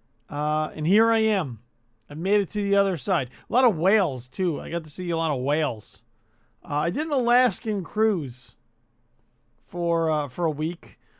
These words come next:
Um, did a, did, like, a day and a half, uh, in Seattle. That's where the, uh, ship, uh, left port from.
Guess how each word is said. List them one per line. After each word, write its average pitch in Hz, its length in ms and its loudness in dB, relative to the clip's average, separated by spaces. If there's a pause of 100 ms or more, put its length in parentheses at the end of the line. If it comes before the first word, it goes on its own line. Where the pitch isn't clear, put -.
(180)
Um, 156 720 -2 (640)
did 214 200 2
a, 190 260 2
did, 175 220 -2
like, 202 180 -2
a 175 60 -4
day 175 360 -2
and 220 100 -2
a 202 60 0
half, 196 580 -4 (1300)
uh, 147 160 -10
in 156 120 -8
Seattle. 175 600 -2
That's 165 240 -8
where 160 160 -4
the, 143 200 -10 (720)
uh, 147 180 -4
ship, 185 320 -4 (220)
uh, 135 280 -6
left 156 280 -4
port 196 260 2
from. 196 400 0